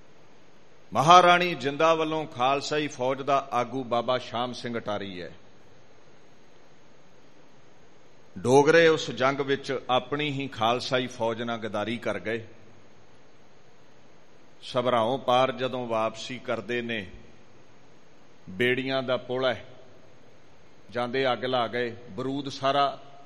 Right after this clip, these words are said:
ਦਰਿਆ 'ਚ ਸੁੱਟ ਗਏ। ਸਿੰਘ ਤੋਪਾਂ ਚਲਾਉਂਦੇ ਨੇ, ਜਦੋਂ ਬਕਸਿਆਂ ਦੇ ਵਿੱਚੋਂ ਬਰੂਦ ਕੱਢ ਕੇ ਭਰਨ ਲੱਗੇ ਦੋਹਰੇ, ਸਰੋਂ ਨਿਕਲੀ, ਘਾਹ ਫੂਸ ਨਿਕਲਿਆ।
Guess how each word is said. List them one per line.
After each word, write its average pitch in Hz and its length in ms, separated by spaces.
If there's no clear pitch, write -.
ਦਰਿਆ 139 280
'ਚ 120 60
ਸੁੱਟ - 300
ਗਏ। 90 240
ਸਿੰਘ 180 380
ਤੋਪਾਂ 170 500
ਚਲਾਉਂਦੇ 165 500
ਨੇ, 170 180
ਜਦੋਂ 156 320
ਬਕਸਿਆਂ 156 640
ਦੇ 156 200
ਵਿੱਚੋਂ 127 720
ਬਰੂਦ 160 540
ਕੱਢ 185 300
ਕੇ 185 180
ਭਰਨ 147 520
ਲੱਗੇ 160 340
ਦੋਹਰੇ, 151 400
ਸਰੋਂ 190 440
ਨਿਕਲੀ, 143 440
ਘਾਹ 127 200
ਫੂਸ 135 380
ਨਿਕਲਿਆ। 113 480